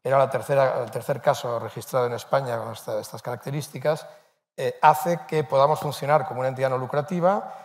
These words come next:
eh, pero sin embargo tener la flexibilidad de una sociedad mercantil. Y, eh, y, y luego, pues, hay un convenio con Diputación, hay un convenio además de ser socio y participar con Fundación Vital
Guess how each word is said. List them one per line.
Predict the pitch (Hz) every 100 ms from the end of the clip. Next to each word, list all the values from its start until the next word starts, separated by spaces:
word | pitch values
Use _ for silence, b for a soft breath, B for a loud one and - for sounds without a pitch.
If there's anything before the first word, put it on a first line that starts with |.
| B _
eh, | - 135 127 123 120 117
pero | 135 123
sin | 131
embargo | 127 143 147
tener | 131 135
la | 135
flexibilidad | - 127 - 131 120 123 131 123
de |
una | 123 123
sociedad | 127 - 123 120 -
mercantil. | 117 117 107 107 120 101 85 _ _ _ _ -
Y, | 135 143 156 131
eh, | 123 117 117 113 107 107 110
y, | 151 160 -
y | 143
luego, | 120 120 139
pues, | 120
hay | 123
un | 120
convenio | 110 120 127 123 120
con | - 113 110
Diputación, | 110 110 127 123 160 160 160 143
hay | 117
un | 110
convenio | 120 120 120 120
además | 113 127 143 127 - B B _
de | -
ser | 110 123
socio | - 139 131
y | 113
participar | 117 113 110 135 117
con | 110 107
Fundación | - 107 - 123
Vital | 131 151 151 170